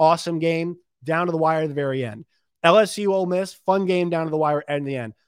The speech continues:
But the Kansas, uh, Texas and Oklahoma had special teams, it had offense, it had defense, it had dramatic drives, it had, you know, big mistakes, it had big plays, it had big moments, it had guys stepping up, it had a coach getting over the hump in Brent Venables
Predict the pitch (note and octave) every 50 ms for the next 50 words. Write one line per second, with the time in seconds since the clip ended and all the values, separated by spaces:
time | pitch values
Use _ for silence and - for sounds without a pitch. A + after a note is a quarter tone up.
0 | _ _ _ - D#3+ D#3+ D#3 - - F3+ F3+ E3+ E3+ - - A#3+ D4 D4 C4+ B3
1 | - - E3+ F3+ F#3 E3+ - A#3 C4 - C#4 A#3+ - G#3+ G#3 G3 - F#3+ E3+ F#3+
2 | G#3 F#3 C#3+ A#2+ A#2 - _ _ _ _ _ - D#3 C#3+ C3+ B2+ A2+ - - -
3 | F3+ G3 - G#3 G3+ F3+ - G3+ G3+ G3+ G3 G3+ G3+ F#3 _ _ _ _ - C3+
4 | C3+ A#2 - _ - D#3+ F#3 G3+ G3 - G3 F#3 F#3 F#3+ F3+ - - _ _ _
5 | - E3 D#3+ C#3+ B2 B2 A#2+ C#3 F3+ G#3+ G3 - G3 F#3 F#3+ G3+ F#3 - - _
6 | _ - F3 C#3+ E3 D#3+ D3 C#3 D3+ D3+ C3 A#2+ A2 A2+ G#2 - C#3 D3+ E3+ F3
7 | F3+ F3+ F3+ F#3 F3+ F3 - - _ _ _ _ F3 F3 D#3 D#3 D#3+ D3 C#3 C3
8 | B2+ A2+ A2+ G#2+ A#2+ A2+ A#2+ A#2 - - G#3 G3 F#3+ - - D3+ C#3+ C3 B2+ A#2
9 | - B2 A#2+ A#2+ - _ - G3+ G3+ G3+ G3+ F3 D3+ C3 B2+ B2 A#2+ C3 A#2 A#2
10 | B2+ D#3 F3+ G3 G3+ G3+ F#3 - D3 C#3+ C3+ B2+ C3+ B2 B2 A#2+ - - C3 A#2
11 | - B2+ E3+ F3+ F3+ - F3 D3+ D3+ C#3+ C3 A#2+ - - - D#3 D#3+ D#3+ - -
12 | _ - - _ _ - E3 D#3 D#3 D3 C#3+ C3 B2 A#2 G#2 B2 E3+ F#3 F3 E3+
13 | D3 C3+ C3+ B2+ B2 A#2 C3 D#3+ G3 F#3+ F3+ F#3+ F#3+ F3+ F3